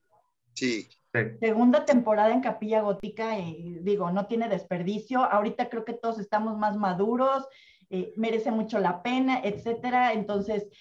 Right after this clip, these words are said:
Speaker 3: a ver, Giovanni, rápidamente dime, ¿quiénes más, este, conforman el elenco? Porque no son tres ni cuatro, o sea, conforman un elenco bastante amplio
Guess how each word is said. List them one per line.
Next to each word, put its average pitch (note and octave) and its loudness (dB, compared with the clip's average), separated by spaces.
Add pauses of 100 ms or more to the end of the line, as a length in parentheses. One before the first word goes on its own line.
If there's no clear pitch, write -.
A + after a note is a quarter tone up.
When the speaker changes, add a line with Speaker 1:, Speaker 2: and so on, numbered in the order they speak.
(400)
Speaker 3:
a A3+ 4
ver, B3+ 6
Giovanni, C4 6
rápidamente C4 4
dime, C4 0
¿quiénes C#4 2
más, C4 2 (100)
este, G#3 -2
conforman A#3 2
el G#3 2
elenco? G3+ 2
Porque A3 -2
no B3+ 4
son D4 2
tres B3+ 2
ni A#3+ 2
cuatro, F#3+ 2
o - -10
sea, F#3+ -2
conforman C#4 -2
un D4 -2
elenco B3+ 2
bastante A3+ 0
amplio G#3 2